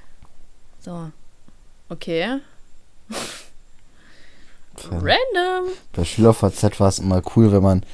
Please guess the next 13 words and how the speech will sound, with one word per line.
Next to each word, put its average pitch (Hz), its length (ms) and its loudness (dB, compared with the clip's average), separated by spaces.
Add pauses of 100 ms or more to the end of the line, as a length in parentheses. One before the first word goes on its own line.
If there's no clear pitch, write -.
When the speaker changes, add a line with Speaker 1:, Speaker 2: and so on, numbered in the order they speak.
(280)
Speaker 2:
bei 87 420 4 (580)
über 98 260 8
sich 95 180 4
selbst 98 340 6
oder 87 160 4
was 90 140 2
ich 92 160 0
mag 92 260 6
oder 90 200 2
sowas 92 280 2
so 90 200 2 (420)
Bilder 107 320 10
mit 101 320 4